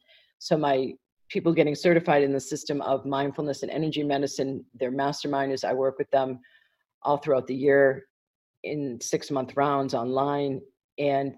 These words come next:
then we meet in person over there, and that's when they actually get the attunements and the training and the manuals and the certification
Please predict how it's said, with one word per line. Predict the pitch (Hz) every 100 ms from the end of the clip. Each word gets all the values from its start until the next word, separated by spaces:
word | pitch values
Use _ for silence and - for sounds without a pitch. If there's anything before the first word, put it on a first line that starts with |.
| -
then | 147 147
we | 147 143
meet | 147 135
in | 131
person | - 151 143 135
over | 131 135
there, | 147 139
and | 135
that's | 139 -
when | 143
they | 139
actually | 135 - -
get | 127
the | 131
attunements | - 156 143 131 131
and |
the | 127
training | 127 - 143 143 135
and | 131
the |
manuals | 139 143 143 123 113 113
and | 131
the | 123
certification | - 135 117 - 143 135 139